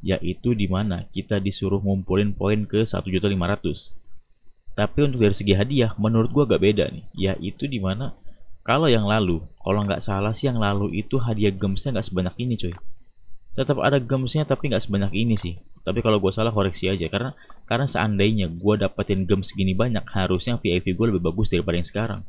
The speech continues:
Karena waktu itu emang gua nggak dapet, nggak dapet gems segini banyak sih, inget, seinget gua. Bahkan yang paling gua inget banget adalah dari speed up lima belas jamnya sendiri. Kalau event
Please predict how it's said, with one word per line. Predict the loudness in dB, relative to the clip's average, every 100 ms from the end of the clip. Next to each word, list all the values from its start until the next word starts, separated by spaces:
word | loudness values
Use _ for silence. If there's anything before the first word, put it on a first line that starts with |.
| -16 -20 -12 -10 -8 -4 -4 -4 -6
Karena | -2 0
waktu | 0 0 0
itu | 0
emang | 0 -2
gua | -2 0
nggak | -2
dapet, | -2 -4 -2
nggak | -2
dapet | -2 -4 -2
gems | -2 -2
segini | -4 -2
banyak | 0 0 -2 -4
sih, | -4
inget, | -2 0
seinget | 0 -2 -4
gua. | -2 -2 -4 -10 -12 -4
Bahkan | -4 0 0 2
yang |
paling | 2 2 4
gua | 4
inget | 2
banget | 0 0 0
adalah | 0 2
dari | 2 0
speed | 0 0 0
up | -2
lima | 0 2
belas | 2 2
jamnya | 0 0
sendiri. | 2 2 0 -4 -10 -14 -12 -6 0
Kalau | 4
event | 4 4